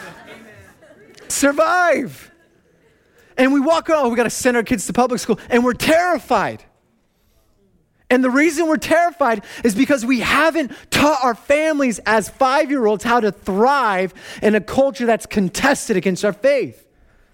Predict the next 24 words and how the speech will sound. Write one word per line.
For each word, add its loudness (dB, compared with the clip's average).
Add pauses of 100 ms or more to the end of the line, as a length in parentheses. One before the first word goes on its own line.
(500)
And 2
so 2
rather 0
than -2 (840)
surviving, -2
what -2
we've -2
done 0
is -4
accommodate, -6 (1080)
which -14
is -14
worship -8
their -4
idols -4
too. -12 (1600)
"Yes, -2
Jesus -6
is -6
Lord. -2 (420)
Yes, -2
I 2
love -2
you. -6